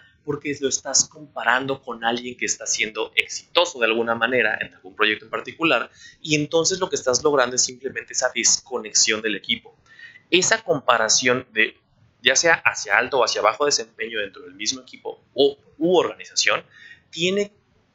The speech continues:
no tiene que suceder. Tienes que enfocarte en las situaciones. Usa ejemplos, y puede ser que uses el mismo ejemplo de una, de algo que le pasó a una persona dentro de tu equipo,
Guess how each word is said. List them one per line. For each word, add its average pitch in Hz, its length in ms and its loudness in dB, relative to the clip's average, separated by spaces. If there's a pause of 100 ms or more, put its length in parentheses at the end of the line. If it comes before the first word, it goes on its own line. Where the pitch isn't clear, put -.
no 175 240 -2
tiene 170 440 -10
que 143 100 -14
suceder. 101 480 0 (320)
Tienes 196 280 -2
que 202 80 0
enfocarte 151 480 0
en 151 40 2
las 143 120 2
situaciones. 120 720 -2
Usa 156 200 -2
ejemplos, 143 640 -2
y 160 60 -20
puede 240 180 -8
ser 302 140 -10
que 311 80 -10
uses 294 180 -6
el 147 120 -8
mismo 202 340 -8
ejemplo 180 420 -2
de 135 60 0
una, 165 260 -2
de 117 60 -2
algo 131 240 0
que 170 80 -2
le 139 100 0
pasó - 220 0
a 131 60 0
una 151 80 -2
persona 127 300 -8
dentro 117 200 -14
de 98 60 -20
tu 98 80 -20
equipo, 110 420 -4